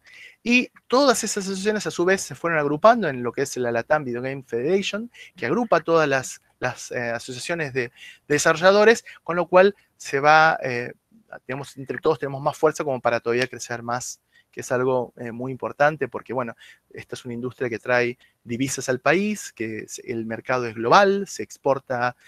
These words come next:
todo, la producción requiere, el ochenta por ciento es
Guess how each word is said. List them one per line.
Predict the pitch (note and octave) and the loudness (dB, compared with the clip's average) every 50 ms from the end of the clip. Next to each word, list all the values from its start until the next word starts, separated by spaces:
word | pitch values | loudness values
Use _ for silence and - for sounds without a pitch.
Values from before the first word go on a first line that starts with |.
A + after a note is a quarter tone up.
| - _ _ | -20 _ _
todo, | - E3 F#3 F#3+ F3+ F3+ F#3 F#3 E3 | -2 0 2 2 2 2 2 2 2
la | C3 B2 A#2 | 0 -2 -4
producción | - A#2 A2+ A2 - - - C#3+ C#3+ D3 D3 - _ - - _ _ _ - | -4 -6 -8 -8 -8 -6 -4 -4 -4 -4 -6 -14 _ -20 -20 _ _ _ -6
requiere, | C3+ B2 - C3+ C#3 C#3 C3+ A#2 | -6 -6 -2 0 0 2 2 2
el | B2 B2 | 0 -2
ochenta | A#2 - D3+ D3 C#3+ B2 | -4 -6 -6 -6 -6 -8
por | A#2+ A#2 | -8 -8
ciento | - D#3+ E3+ E3+ - C#3+ A#2+ - - | -8 -8 -6 -4 -2 -2 -2 -2 -2
es | - C3+ - - - | -4 -4 -4 -6 -12